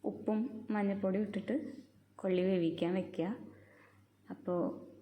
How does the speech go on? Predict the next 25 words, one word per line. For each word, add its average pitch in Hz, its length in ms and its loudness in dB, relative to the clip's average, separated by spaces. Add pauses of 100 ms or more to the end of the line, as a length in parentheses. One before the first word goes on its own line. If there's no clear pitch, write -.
(260)
ഇതിപ്പോൾ 190 260 -2
പെട്ടെന്ന് 196 340 2
വേ-, 202 200 2 (140)
വേവണ 196 220 2 (100)
കൊള്ളി 196 260 2
ആയതുകൊണ്ട് 196 320 2 (800)
നമുക്ക് 208 320 2
കലത്തിൽ 196 360 2
വെച്ചിട്ട് 190 300 -2 (320)
പെട്ടെന്ന് 185 300 2
തന്നെ 185 180 4
ആക്കാൻ 175 300 2
പറ്റി. 175 260 0 (240)
അല്ലെങ്കിൽ 175 320 4
പിന്നെ 175 200 2
കുക്കറിൽ 185 380 2 (600)
ചെയ്താലും 196 440 4
മതി. 220 200 0 (680)
അപ്പോൾ 220 200 0
ഈ - 100 4
കൊള്ളിയിലെ 220 400 4 (460)
വെള്ളമൊക്കെ 208 500 2
ഊറ്റി 208 240 0 (440)
മാറ്റി 202 320 2
വയ്ക്കാം. 196 440 2